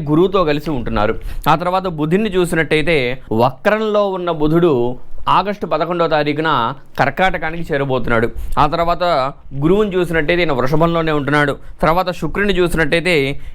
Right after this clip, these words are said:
ఇరవై ఐదో తారీఖు దాకా కూడా ఈయన సింహంలోనే ఉండి ఆ తర్వాత కన్యా రాశిలోకి చేరబోతున్నాడు శుక్రుడు. ఆ తర్వాత మనందరికీ తెలిసినట్టే శని వచ్చేసరికి కుంభంలోనే ఉంటున్నాడు, రాహు మీనంలో, కేతు కూడా కన్యా రాశిలో,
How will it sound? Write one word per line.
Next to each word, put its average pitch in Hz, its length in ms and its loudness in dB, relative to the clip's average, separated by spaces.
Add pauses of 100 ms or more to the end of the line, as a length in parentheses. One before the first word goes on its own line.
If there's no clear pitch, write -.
(160)
ఇరవై 202 240 2 (120)
ఐదో 185 140 0 (120)
తారీఖు 160 340 -2
దాకా 127 260 -2
కూడా 139 160 2 (460)
ఈయన 160 140 4 (380)
సింహంలోనే 165 600 0
ఉండి 180 200 -2
ఆ - 100 -2
తర్వాత 139 300 0 (540)
కన్యా 180 300 4
రాశిలోకి 151 420 -2
చేరబోతున్నాడు 143 640 0
శుక్రుడు. 113 340 0 (320)
ఆ - 20 8 (100)
తర్వాత 180 280 -2 (460)
మనందరికీ 165 340 2
తెలిసినట్టే 165 360 2 (120)
శని 170 180 2
వచ్చేసరికి 160 540 2 (500)
కుంభంలోనే 170 480 2
ఉంటున్నాడు, 156 360 0 (380)
రాహు 170 280 2 (100)
మీనంలో, 180 360 0 (360)
కేతు 175 240 4 (120)
కూడా 175 180 2 (260)
కన్యా 175 320 2
రాశిలో, 156 360 -2